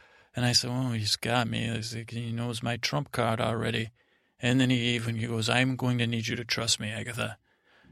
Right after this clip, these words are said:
And I said, "Oh, but you, uh, you, you're, uh, you're, you're, you're, you, I don't, I,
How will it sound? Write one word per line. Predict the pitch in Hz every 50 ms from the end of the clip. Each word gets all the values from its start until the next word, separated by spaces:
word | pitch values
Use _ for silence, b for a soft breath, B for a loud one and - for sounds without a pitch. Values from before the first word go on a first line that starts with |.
| b b -
And | 120 117 123
I | 123 123
said, | 110 - 123 110 98 -
"Oh, | 127 120
but | 104 110 117 120
you, | - 117 127 127 127 123 139 135
uh, | 113 117 120 117 117 110 107 -
you, | 139 120 123 143 170 190 - 120 113 127 - - _ _ _
you're, | - 135 131 127 123 123 123
uh, | 120 123 120 120 117 117 120 B B B B B B B B B B B B B B B B B B
you're, | - 127 135 131
you're, | 123 - 131 135 139 135 117
you're, | 120 131 135 139 131 127
you, | 120 120 120 127 123 127 123 - -
I | 123 131 135 135
don't, | 135 135 139 139 135 127 127
I, | 131 127